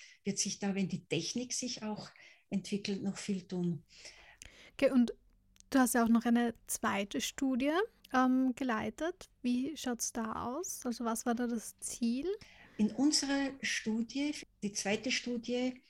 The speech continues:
Speaker 1: hat sich eben nicht mit Personen beschäftigt, die ein Risiko haben, äh, zu erkranken, sondern schon Ersterkrankte.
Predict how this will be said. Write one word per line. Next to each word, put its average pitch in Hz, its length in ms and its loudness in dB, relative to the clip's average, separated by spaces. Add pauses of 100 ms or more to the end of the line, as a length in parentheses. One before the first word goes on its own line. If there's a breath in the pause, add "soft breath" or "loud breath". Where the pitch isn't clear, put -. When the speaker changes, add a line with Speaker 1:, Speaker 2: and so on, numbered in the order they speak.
(160 loud breath)
Speaker 1:
hat 220 180 -4
sich 226 220 -2
eben 214 120 2
nicht 226 280 0
mit 220 340 -2 (100)
Personen 214 440 -2
beschäftigt, 202 640 -4
die 202 200 0
ein 190 180 0
Risiko 226 540 -4
haben, 202 460 -2 (720 soft breath)
äh, 185 340 -4
zu - 220 -6
erkranken, 180 560 -2
sondern 208 380 0
schon 190 200 -2
Ersterkrankte. 247 960 -4